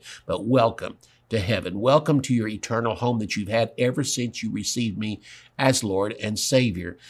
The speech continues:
So verses thirty-eight and verse thirty-nine are gonna teach us ten things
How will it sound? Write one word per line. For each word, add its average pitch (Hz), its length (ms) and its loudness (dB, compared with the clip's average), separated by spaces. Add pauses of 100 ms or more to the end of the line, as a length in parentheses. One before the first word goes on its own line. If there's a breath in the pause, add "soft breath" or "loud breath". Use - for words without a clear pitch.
(160 loud breath)
So 131 200 4
verses 156 500 4
thirty-eight 139 600 6 (920)
and 139 200 6
verse 135 300 4
thirty-nine 131 540 4
are 113 40 -2
gonna 107 180 -2
teach 117 300 -2
us - 200 0
ten 160 340 0
things - 480 -8